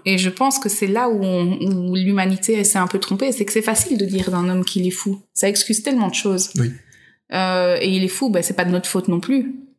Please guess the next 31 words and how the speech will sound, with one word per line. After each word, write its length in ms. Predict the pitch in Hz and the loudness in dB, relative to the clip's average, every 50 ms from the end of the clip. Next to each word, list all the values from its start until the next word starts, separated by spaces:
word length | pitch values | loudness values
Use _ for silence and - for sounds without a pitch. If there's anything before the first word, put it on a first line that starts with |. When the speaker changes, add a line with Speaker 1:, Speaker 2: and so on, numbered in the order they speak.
| _ _ - | _ _ -4
Speaker 2:
Oui, 100 | - 113 | -2 -2
Speaker 1:
Donc 40 | 104 | 0
Speaker 2:
ça 80 | 113 107 | 0 0
enlève 180 | 104 101 110 110 | 0 0 0 0
notre 260 | 110 101 - - 101 | 0 -2 -2 -2 -2
responsabilité 920 | 98 101 98 98 104 101 - - 107 - 101 107 107 101 98 98 107 107 | -2 -2 -2 -2 -2 -2 0 0 0 0 0 0 0 0 0 0 0 0
derrière 380 | 104 98 92 95 95 101 104 101 | 0 0 0 0 0 0 0 0
de, 200 | 98 95 95 95 104 107 - | -2 -2 -2 -2 -4 -4 -4
de 80 | 104 104 | -4 -2
ne 60 | 98 | 0
rien 200 | 98 101 104 104 | 0 0 0 0
avoir 260 | 101 98 101 101 101 | 0 0 -2 -2 -4
fait, 140 | - - 107 | -6 -6 -6
effectivement. 320 | 101 - 107 - 220 208 101 | -4 -4 -2 0 0 0 2
Speaker 1:
Ouais. 60 | 101 98 - - - - - 208 | 0 -2 -6 -10 -12 -6 -2 0
Donc 200 | 208 208 208 196 | 0 2 2 0
du 120 | 196 214 | 0 -2
coup, 160 | 208 - 254 247 | -2 0 0 0
non, 180 | 240 233 240 | 2 0 0
pour 160 | 233 233 208 | 0 0 0
moi, 120 | 208 220 226 | 0 0 0
Hitler 260 | 220 220 220 214 220 | 0 0 0 2 2
n'est 120 | 214 190 175 | 2 2 0
pas 140 | - 185 175 | 0 -2 -4
fou. 280 | - - 233 240 233 | -4 -2 0 0 0
Et 60 | 196 | 0
d'ailleurs, 340 | 175 180 175 185 208 214 202 | 0 0 0 0 0 0 0
il 140 | 208 180 175 | 0 0 0
avait 640 | 170 170 175 170 170 170 170 175 - - - _ _ _ _ - | 0 0 0 0 0 0 0 -2 -4 -8 -12 _ _ _ _ -8
bien 280 | 180 165 185 208 226 226 | -4 -2 0 2 2 2
annoncé 400 | 208 196 190 185 - - 214 214 | 2 2 2 0 0 2 2 0